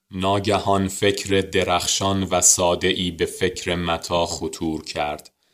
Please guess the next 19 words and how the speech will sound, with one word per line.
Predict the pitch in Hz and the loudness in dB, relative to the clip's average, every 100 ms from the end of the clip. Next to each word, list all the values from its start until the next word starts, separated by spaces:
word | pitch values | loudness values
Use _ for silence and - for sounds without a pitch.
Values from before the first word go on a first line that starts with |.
| _ | _
در | 98 95 | -4 -2
تب | - - 95 | -2 -2 0
و | 95 | 0
تاب | 95 104 101 95 | 0 2 2 4
این | 98 107 98 | 2 2 -4
فکر | 95 104 95 - 98 | -2 0 0 0 0
تازه | 95 95 95 90 98 98 | 0 2 2 2 4 4
خود | 95 - 98 95 | 2 0 0 2
را | 92 92 | 2 2
لعن | 90 90 90 85 | 2 0 0 -2
می‌کرد | 82 82 85 - 85 82 - - _ | -4 -6 -8 -4 0 0 -4 -14 _
که | - 98 | -6 -4
چرا | - 110 110 95 | 0 0 2 2
پیشتر | 92 98 90 87 - 98 98 | 0 -6 -2 -2 0 2 0
به | 95 95 | 0 -2
این | 95 90 | -4 -4
اندیشه | 92 85 82 82 - 90 | -4 -4 -6 -4 -2 -2
نرسیده | 85 82 80 80 - 85 80 80 | -2 -4 -2 -2 -2 -4 -6 -8
بود. | - 80 78 | -6 -10 -12